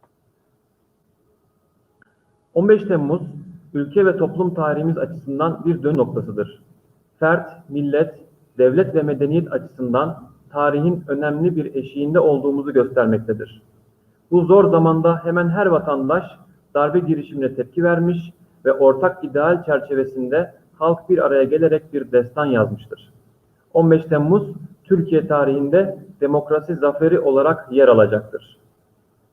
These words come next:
Türkiye'yi pa-, parçalayacaklarını, devleti teslim alabileceklerini sanarak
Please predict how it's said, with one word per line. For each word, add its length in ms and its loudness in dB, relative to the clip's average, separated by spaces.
Türkiye'yi 420 6
pa-, 360 2
parçalayacaklarını, 1160 0
devleti 420 2
teslim 360 -2
alabileceklerini 760 -2
sanarak 600 0